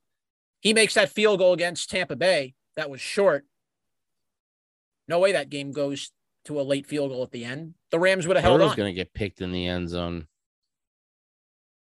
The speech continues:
Speaker 2: And it, it's gonna be sad to see because it won't be his fault. It's because he's gonna be getting hit as he throws.
Speaker 1: Well,
Speaker 2: that offensive line is not gonna be able to stand up to the rush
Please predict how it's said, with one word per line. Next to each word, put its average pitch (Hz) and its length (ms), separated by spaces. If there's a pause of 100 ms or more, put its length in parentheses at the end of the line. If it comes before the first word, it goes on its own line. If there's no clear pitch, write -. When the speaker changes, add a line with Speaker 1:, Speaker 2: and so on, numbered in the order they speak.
(120)
Speaker 2:
And 98 280 (600)
it, 113 200
it's 113 180
gonna 151 200
be 110 120
sad 104 460
to 101 60
see 104 280
because 98 300
it 101 100
won't 117 220
be 101 100
his 90 220
fault. 87 320 (1200)
It's 110 140
because 127 260
he's 113 120
gonna 107 180
be 101 80
getting 101 260
hit 98 200
as 85 120
he 87 80
throws. 85 520 (2250)
Speaker 1:
Well, - 180 (100)
Speaker 2:
that 104 380 (120)
offensive 104 600
line 95 260
is 85 120
not 95 240
gonna 95 180
be 92 200
able 87 160
to 87 80
stand 92 380
up 87 160
to - 120
the 85 120
rush 85 580